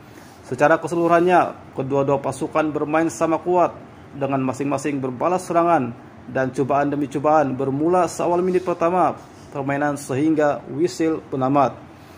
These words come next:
Kedua-dua pasukan dilihat sentiasa mencari peluang, namun sikap berhati-hati pertahanan masing-masing di samping kesilapan Beberapa percaturan dan gerakan menggagalkan usaha mencipta gol.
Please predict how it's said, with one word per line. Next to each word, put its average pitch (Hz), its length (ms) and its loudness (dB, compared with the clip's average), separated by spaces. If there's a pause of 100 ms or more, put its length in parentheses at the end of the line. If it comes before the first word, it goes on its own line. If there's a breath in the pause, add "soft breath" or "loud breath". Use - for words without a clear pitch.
(540 loud breath)
Kedua-dua 143 320 2
pasukan 151 480 2
dilihat 151 320 0
sentiasa 147 400 0
mencari 151 320 -2
peluang, 151 560 2 (320)
namun 131 400 0
sikap 190 400 -4
berhati-hati 165 560 0
pertahanan 160 480 -2
masing-masing 156 640 -2 (240)
di 127 80 -10
samping 131 320 -4
kesilapan 147 640 0 (480 loud breath)
Beberapa 143 400 0
percaturan 165 800 2
dan 131 240 -4
gerakan 139 480 0
menggagalkan 131 640 -2
usaha 147 480 0
mencipta 135 800 -2
gol. 135 400 0